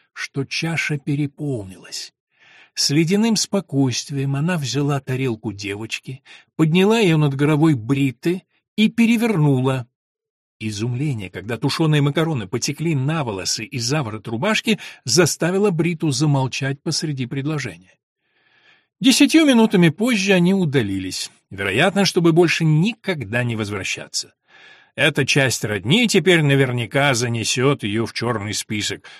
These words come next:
но даже при всём желании Эрика не могла утверждать, что её это огорчало. Стыдиться она тоже не стыдилась, хотя её поступок можно было в лучшем случае назвать ребячеством.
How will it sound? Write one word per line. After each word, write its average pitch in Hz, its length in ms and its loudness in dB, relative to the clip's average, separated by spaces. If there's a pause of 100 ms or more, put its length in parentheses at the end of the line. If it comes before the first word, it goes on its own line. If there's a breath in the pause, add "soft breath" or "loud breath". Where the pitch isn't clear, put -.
(140 loud breath)
но 107 160 -8
даже 143 300 -2
при 139 120 -4
всём 147 280 -2
желании 127 520 -2
Эрика 147 360 0
не 143 100 -2
могла 127 440 -2
утверждать, 98 720 -4 (220 loud breath)
что - 300 2
её 117 360 0
это 135 260 0
огорчало. 147 600 -2 (320 soft breath)
Стыдиться 196 720 2
она 170 180 2
тоже 180 360 4
не 170 120 2
стыдилась, 143 640 -2
хотя 110 260 -4
её 143 220 4
поступок 208 560 0 (220 loud breath)
можно 160 320 2
было 156 220 4
в 127 60 -2
лучшем 147 380 0
случае 127 380 -2
назвать 104 340 -6
ребячеством. 175 640 -2